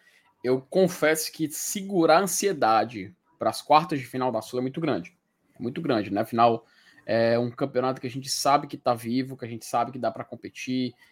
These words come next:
que dá pra chegar longe, então fica aquela, to-, aqueles ânimos mais exaltados, né? Que a gente fica naquela expectativa muito grande.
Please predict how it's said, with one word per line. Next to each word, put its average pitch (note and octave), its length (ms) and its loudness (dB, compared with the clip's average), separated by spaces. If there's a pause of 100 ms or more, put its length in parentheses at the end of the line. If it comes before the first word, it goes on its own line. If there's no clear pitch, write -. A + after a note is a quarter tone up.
que - 60 -20
dá A#2+ 100 0
pra B2 140 -4
chegar A#2+ 240 0
longe, B2 480 -2
então A#2+ 240 -6
fica - 220 -4
aquela, B2+ 580 0 (420)
to-, - 140 -4
aqueles D3+ 400 -4
ânimos E3 340 4
mais C3+ 220 4
exaltados, A#2+ 640 2
né? A#2 120 -4
Que - 140 -10
a G#2+ 40 -6
gente A2 200 -10
fica B2 140 -4
naquela B2 200 -6
expectativa B2 640 -6
muito C#3 180 -6
grande. C3 400 -4